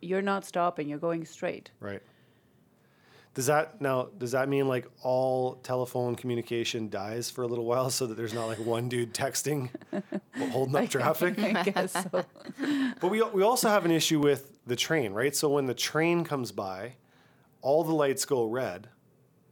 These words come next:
Speaker 2: and, and no, there's no flow of traffic for a little while
Speaker 1: Oh, but
Speaker 2: until that train has, like, had a moment of, like, execution across the tracks. So, like, I, I assume it's for emergency purposes. If a car was stuck on the tracks, that there's just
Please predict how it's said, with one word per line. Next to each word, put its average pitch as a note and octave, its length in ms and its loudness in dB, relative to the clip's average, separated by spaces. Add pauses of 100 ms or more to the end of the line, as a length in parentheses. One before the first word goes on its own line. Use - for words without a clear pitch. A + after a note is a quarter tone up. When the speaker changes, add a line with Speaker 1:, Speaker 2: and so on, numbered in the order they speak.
(260)
Speaker 2:
and, B2+ 260 -4
and B2 240 -2
no, C3+ 140 4
there's B2+ 220 0
no D3 260 2
flow C3+ 260 0
of G2+ 80 -6
traffic G2+ 400 -6
for A2+ 120 -6
a G#2+ 40 -4
little G2 180 -8
while F#2 360 -10 (320)
Speaker 1:
Oh, F#3 200 2
but C3+ 80 0
Speaker 2:
until D#3+ 200 2
that C#3 180 2
train D3+ 380 2
has, C3 320 -4 (340)
like, B2 220 -4 (480)
had C#3 260 0
a B2+ 140 -4
moment B2+ 480 -2
of, A2+ 240 -10
like, A2+ 320 -8 (280)
execution B2+ 600 -6
across A2 320 -6
the G#2+ 80 -10
tracks. C3 320 -2
So, B2+ 100 -4
like, A#2+ 240 -4 (1120)
I, C#3 300 -4
I C3 60 -2
assume D#3+ 420 2
it's C3 140 0
for B2+ 180 0
emergency B2 460 0
purposes. A2 440 -2
If G2+ 100 -12
a G#2 40 -14
car B2 240 0
was A2 140 -2
stuck A2+ 260 -4
on G#2 60 -6
the G2 80 -8
tracks, A#2+ 480 -2
that G#2 100 -10
there's G#2 180 -8
just A2+ 200 -6